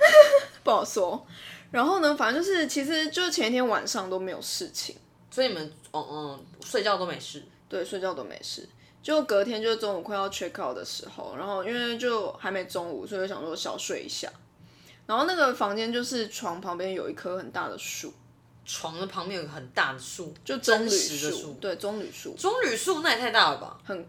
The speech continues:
Speaker 1: 怪，反正就是有一个棕榈树。
Speaker 2: 嗯。
Speaker 1: 然后它的梳妆台是在浴室里头。
Speaker 2: 嗯哼。
Speaker 1: 就是它的装潢我觉得很奇怪啊。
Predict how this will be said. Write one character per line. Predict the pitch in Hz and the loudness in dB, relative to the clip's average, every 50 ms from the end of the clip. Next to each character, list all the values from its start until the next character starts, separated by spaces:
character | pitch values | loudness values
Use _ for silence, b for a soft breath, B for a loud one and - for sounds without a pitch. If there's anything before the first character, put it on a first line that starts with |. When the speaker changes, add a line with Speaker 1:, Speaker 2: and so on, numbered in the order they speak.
| - - | -16 -6
Speaker 1:
怪， | - - 202 110 - - | -2 0 0 0 0 -2
反 | - 190 190 | -4 -4 -4
正 | |
就 | 220 262 | -2 -2
是 | 254 | -2
有 | 190 | -2
一 | 170 | -4
个 | 175 170 | -6 -8
棕 | - - 180 170 175 | -6 -8 -8 -8 -8
榈 | 147 - | -10 -12
树。 | - - - - - - B B B | -14 -14 -14 -12 -12 -12 B B B
Speaker 2:
嗯。 | - 156 151 135 - | -16 -16 -14 -8 -4
Speaker 1:
然 | 196 202 | -2 0
后 | 233 262 | 0 2
它 | 294 277 | 2 2
的 | 254 247 | 2 0
梳 | 233 233 240 220 | 0 -2 -4 -4
妆 | 214 214 214 | -4 -4 -4
台 | 226 247 - | -4 -4 -6
是 | 170 214 185 | -6 -4 -4
在 | 185 196 - | -4 -4 -4
浴 | - 262 208 180 | -4 -4 -6 -4
室 | - - 220 185 | -4 -4 -4 -4
里 | 143 98 - - | -6 -8 -12 -18
头。 | - - - - - - _ - - - - - _ - - - - _ _ _ - - - | -20 -20 -20 -20 -20 -20 _ -20 -20 -20 -20 -20 _ -20 -20 -20 -20 _ _ _ -20 -20 -12
Speaker 2:
嗯 | - 160 156 151 | -10 -10 -8 -8
哼。 | 160 160 160 170 202 240 - | -8 -8 -6 -8 -8 -10 -8
Speaker 1:
就 | - 339 | -4 -2
是 | 370 403 | 0 2
它 | 415 381 | 2 2
的 | 285 | 2
装 | 262 285 262 269 | 2 0 0 0
潢 | 247 190 | -2 -4
我 | 170 170 | -4 -6
觉 | 160 165 | -6 -6
得 | 190 208 | -6 -6
很 | 202 - | -8 -8
奇 | - - - - - - - | -8 -8 -8 -8 -10 -12 -12
怪 | - - - - - - | -12 -12 -12 -12 -16 -20
啊。 | - - | -20 -20